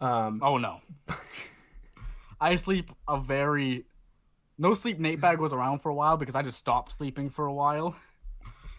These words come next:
Speaker 2: And I've managed to cut that up to, like, two to four hours a night.
Speaker 1: Okay, no, seriously, like, I'm looking at the numbers. You said two eighty-nine in the last two weeks?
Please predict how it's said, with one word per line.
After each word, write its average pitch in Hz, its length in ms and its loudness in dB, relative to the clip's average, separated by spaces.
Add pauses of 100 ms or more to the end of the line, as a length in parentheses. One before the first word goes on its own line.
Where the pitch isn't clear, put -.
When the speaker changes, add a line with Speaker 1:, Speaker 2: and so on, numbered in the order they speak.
Speaker 2:
And 160 120 4
I've 156 120 6
managed 165 340 4
to 156 40 -8
cut 151 220 -2
that 139 120 4
up 131 180 -2
to, 143 80 -6
like, 123 160 -4
two 151 160 -4
to 135 60 -2
four 135 220 -2
hours 123 340 0
a 113 40 -8
night. 110 360 -8
Speaker 1:
Okay, 156 260 0
no, 147 200 4
seriously, 143 480 -2
like, 120 220 0
I'm 143 180 2
looking 165 280 -2
at 143 140 0
the 131 60 -4
numbers. 139 380 -2
You 139 60 -4
said 143 280 -2
two 180 260 -2
eighty-nine 143 560 -2
in 135 100 0
the 120 60 -2
last 113 300 0
two 123 160 -6
weeks? 123 360 -6